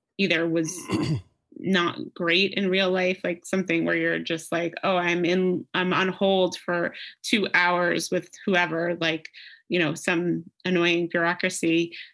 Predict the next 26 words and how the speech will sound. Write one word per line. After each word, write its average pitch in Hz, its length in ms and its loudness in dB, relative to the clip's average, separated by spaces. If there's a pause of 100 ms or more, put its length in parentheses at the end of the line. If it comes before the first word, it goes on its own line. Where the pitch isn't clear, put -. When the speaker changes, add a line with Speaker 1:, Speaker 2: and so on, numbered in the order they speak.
(280)
Speaker 1:
Like, 143 220 0
how 190 220 0
do 196 100 4
I 208 120 4
turn 254 300 4
that 233 200 4
into 240 280 4
an 170 100 2
erotica 170 440 -2
story? 180 420 -2
Speaker 2:
Mm-hmm. 143 220 6
Speaker 1:
It, - 220 4
it 226 80 4
helps 254 340 0
me, 254 120 6
like, 202 220 2
cope 190 280 0
when, 180 320 0 (100)
like, 160 200 0
I'm 202 220 0
in 170 360 2 (120)
Speaker 2:
<laughs> - 120 -6
Yeah, 190 120 6
Speaker 1:
having, 143 240 8
Speaker 2:
right. 139 220 6
Speaker 1:
like, - 140 -8